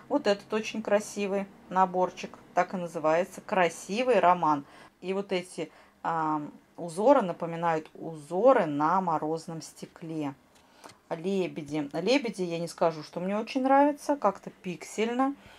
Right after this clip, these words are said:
Пиксельно. Вот эти тени. Ну, по, как по мне, так смотрится не очень реалистично. Это, наверное, единичный такой набор, а, который у «Чудесной иглы» мне не очень нравится.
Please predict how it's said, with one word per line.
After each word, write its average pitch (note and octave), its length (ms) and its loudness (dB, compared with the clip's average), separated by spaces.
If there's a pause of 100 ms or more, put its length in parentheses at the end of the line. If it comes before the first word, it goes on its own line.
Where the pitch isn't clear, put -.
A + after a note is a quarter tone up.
(280)
Пиксельно. A3+ 680 -4
Вот E3+ 140 -8
эти E3 220 -10
тени. A3 680 -6
Ну, F3+ 360 -6 (100)
по, E3+ 200 4 (120)
как F3 160 -6
по F#3 180 2
мне, B3+ 180 2
так - 160 -6
смотрится G3+ 480 -6
не F#3 140 -2
очень D3+ 340 -4
реалистично. D#3+ 800 -6 (420)
Это, A3+ 200 -2
наверное, A3+ 440 6
единичный A3 680 0
такой F3+ 320 2
набор, G#3+ 420 8 (460)
а, F#3+ 300 8
который F3 880 0
у E3+ 140 -6
«Чудесной E3+ 580 -6
иглы» G3 200 -4
мне F3 200 -4
не E3 160 -4
очень D#3+ 320 -4
нравится. C#3+ 560 0